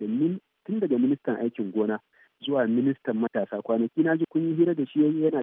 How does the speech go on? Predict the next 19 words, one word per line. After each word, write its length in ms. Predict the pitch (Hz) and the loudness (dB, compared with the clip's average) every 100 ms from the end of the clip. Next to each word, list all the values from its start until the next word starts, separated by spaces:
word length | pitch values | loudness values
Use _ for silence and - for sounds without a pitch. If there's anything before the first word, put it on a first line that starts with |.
| - | 0
cewa, 240 | 135 131 _ _ _ - | 0 0 _ _ _ -4
"Ai, 280 | 127 135 139 - | 0 2 0 -4
ah, 280 | 113 104 101 - | -6 -2 -4 -4
mu 360 | 110 127 135 131 131 | -2 0 2 0 0
young 180 | 135 143 | 2 2
farmers, 360 | 139 135 131 127 _ _ _ - | 0 -2 -2 -4 _ _ _ -10
ah, 400 | 95 92 92 90 - | -8 -6 -6 -8 -6
matasan 440 | 120 135 120 120 117 | -4 -2 -2 -4 0
Arewa 260 | 127 123 117 | 2 4 2
da 80 | 107 | -2
suke 180 | - 120 | -4 -4
so 80 | 113 | -4
su 60 | _ _ _ | _ _ _
ci 80 | - | -6
gaba 200 | 117 107 | -2 -2
da 60 | 104 | -2
aikin 280 | 104 - 98 | -6 -6 -4
gona, 280 | 98 107 107 _ _ _ - | 0 0 -2 _ _ _ -6
su 260 | 110 113 | -2 -2